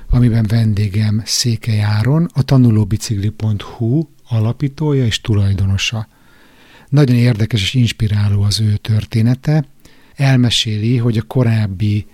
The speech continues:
karrierje során hogyan jutott el egy ilyen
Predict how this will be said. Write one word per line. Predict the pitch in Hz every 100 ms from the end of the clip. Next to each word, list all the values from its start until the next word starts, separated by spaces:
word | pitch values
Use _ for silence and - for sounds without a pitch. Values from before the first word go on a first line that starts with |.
| _
karrierje | - 123 110 107 104 104
során | - - 107 107 107 107
hogyan | 98 127 110 107 104 101
jutott | 104 - 113 -
el | 113
egy | 107 95 101
ilyen | 104 104 104